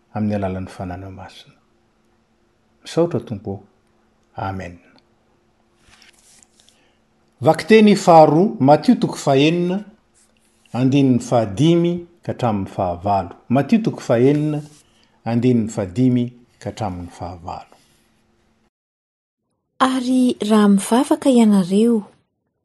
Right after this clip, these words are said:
Speaker 2: aza mba ho tahaky ny mpiatsara velatsihy, fa izy tia ny mivavaka mitsangana eo amin'ny sinagoga sy eo anjoron-dalana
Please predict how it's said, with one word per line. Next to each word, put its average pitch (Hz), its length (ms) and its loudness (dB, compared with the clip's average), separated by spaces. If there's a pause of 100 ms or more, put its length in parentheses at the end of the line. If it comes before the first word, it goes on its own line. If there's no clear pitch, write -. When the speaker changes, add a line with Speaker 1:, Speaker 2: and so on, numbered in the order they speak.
(280)
Speaker 2:
aza 262 300 2
mba 202 180 2
ho 170 80 -2
tahaky 175 460 -8
ny 165 60 -4
mpiatsara 165 520 -8
velatsihy, 160 720 -6 (1000)
fa - 300 -4 (100)
izy 311 400 4
tia 254 220 4
ny 196 120 6
mivavaka 175 640 -4
mitsangana 165 560 -4
eo 160 80 -2
amin'ny 160 160 -4
sinagoga 190 800 -2 (460)
sy - 220 -2
eo 185 100 2
anjoron-dalana 170 960 -2